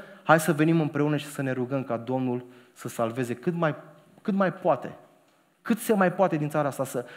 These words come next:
oamenii să fie salvați. Asta e chemarea noastră. În timpul lui Nero, când ăsta ardea creștinii pe bandă rulantă în Roma, Pavel îi spune lui Timotei, le, le spune la Tesaloniceni, zice, „Rugați-vă pentru împărați.” De ce?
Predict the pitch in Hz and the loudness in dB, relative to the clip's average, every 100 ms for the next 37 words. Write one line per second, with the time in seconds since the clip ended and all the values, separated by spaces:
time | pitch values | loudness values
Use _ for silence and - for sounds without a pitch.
0 | - - 139 180 165 165 147 147 147 143 | -12 -4 0 2 0 -2 -4 -4 -2 -2
1 | - - 220 233 - 196 170 143 123 - | -2 -4 -4 -2 0 2 2 2 -2 -4
2 | - - - - 160 156 247 208 202 165 | -12 -18 -18 0 2 4 4 6 6 6
3 | 170 233 190 139 170 202 208 185 165 165 | 6 6 4 4 2 2 4 4 4 4
4 | 202 190 170 - 202 170 160 139 202 185 | 4 4 0 2 4 6 4 6 6 6
5 | 165 165 196 185 143 135 - - - _ | 6 6 6 4 2 0 -2 -12 -20 _
6 | _ - 151 147 214 208 139 156 185 - | _ 0 4 8 8 8 8 8 4 -4
7 | - - _ _ 226 277 233 180 175 202 | -16 -20 _ _ 10 10 10 10 10 6
8 | - - - 175 - 254 240 226 220 196 | 0 -14 -2 -2 2 4 6 4 4 6
9 | 185 202 233 208 196 202 165 165 220 208 | 6 4 2 4 4 6 4 4 6 6
10 | 202 202 190 202 165 196 165 185 160 208 | 6 2 2 2 0 0 2 2 4 4
11 | 254 247 240 220 208 226 240 - - - | 6 4 4 4 4 4 2 -4 -20 -20
12 | _ _ _ 180 180 190 214 254 226 - | _ _ _ 4 6 8 10 8 6 0
13 | - - - - _ _ _ _ _ _ | -8 -10 -18 -20 _ _ _ _ _ _
14 | _ _ _ _ - 151 254 254 - 330 | _ _ _ _ -2 6 6 6 10 12
15 | 339 247 113 | 12 10 6